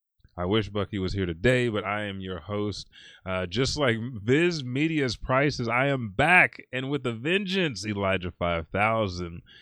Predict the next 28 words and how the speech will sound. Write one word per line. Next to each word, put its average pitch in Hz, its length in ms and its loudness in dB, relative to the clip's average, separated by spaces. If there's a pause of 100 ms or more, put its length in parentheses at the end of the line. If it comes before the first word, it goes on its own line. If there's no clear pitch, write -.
(200)
Again, 101 260 0
you 120 60 0
can 113 140 2
find 110 280 0
this 98 160 -2
man 104 220 -2
on 98 140 0
social 95 360 -2
media 90 300 -2
under 87 560 0 (140)
The 90 260 0
Buckety. 82 800 -4 (460)
Uh, 82 400 -10
go 101 180 -4
ahead 98 200 -2
and 92 120 -6
tell 95 140 -2
him 90 160 -4
what 165 140 6
a 160 40 -2
great 120 260 -4
job 101 220 0
he's 95 140 -2
doing 95 260 2
on 90 160 -2
his 87 220 -4
videos 95 580 -2
and, 85 220 -8